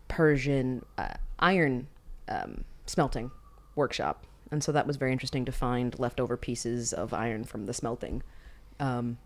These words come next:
and just to see that, and also because it was Persian period, um, well, not just because it's Persian,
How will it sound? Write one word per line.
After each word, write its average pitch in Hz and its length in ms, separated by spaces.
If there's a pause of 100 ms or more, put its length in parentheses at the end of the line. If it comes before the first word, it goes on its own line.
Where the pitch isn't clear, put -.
(120)
and 147 100
just - 260 (120)
to 147 80
see 139 220
that, 107 320
and 131 180
also 123 400
because 131 260
it - 60
was - 100
Persian 269 360
period, 143 520
um, 113 460 (380)
well, 107 140 (160)
not 98 120
just - 140
because - 160
it's - 80
Persian, 120 340